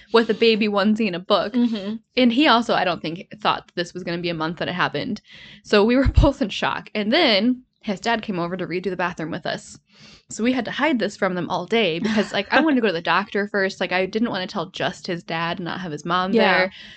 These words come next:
Speaker 1: So we're like, "Okay, t-, cool, but let's
Speaker 2: Mm-hmm.
Speaker 1: calm down <laughs> now." So also at this time, in case anyone's wondering,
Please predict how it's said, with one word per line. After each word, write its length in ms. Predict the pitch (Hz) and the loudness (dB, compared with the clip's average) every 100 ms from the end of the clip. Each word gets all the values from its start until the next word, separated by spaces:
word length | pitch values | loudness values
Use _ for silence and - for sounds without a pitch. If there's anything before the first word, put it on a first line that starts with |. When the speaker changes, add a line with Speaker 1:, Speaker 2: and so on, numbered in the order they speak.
| - | -14
Speaker 1:
So 100 | - | -2
we're 80 | 214 | 2
like, 120 | 214 247 | 4 2
"Okay, 520 | 294 320 294 277 - - | 4 4 4 2 -4 -20
t-, 80 | - _ _ _ - - | -20 _ _ _ -18 -2
cool, 500 | 339 381 392 330 320 | 4 6 8 6 4
but 140 | 285 | 6
let's 160 | 254 226 | 6 4
Speaker 2:
Mm-hmm. 60 | 208 | 2
Speaker 1:
calm 240 | 285 269 | 4 4
down 300 | 277 294 277 | 4 4 4
<laughs> 20 | |
now." 420 | 240 262 254 302 - - - - | 4 2 2 -2 -4 -20 -20 -20
So 480 | - 226 208 190 202 208 _ _ _ _ _ - _ | -8 2 4 4 2 -4 _ _ _ _ _ -20 _
also 280 | 220 262 262 | 2 2 2
at 80 | 190 | 0
this 120 | 185 - | 0 -2
time, 420 | 180 175 185 - _ _ - | -2 -2 -4 -10 _ _ -2
in 140 | 240 262 | 2 4
case 220 | 349 359 | 2 0
anyone's 300 | 370 311 226 | 2 4 4
wondering, 440 | 220 202 180 190 | 2 0 -2 -4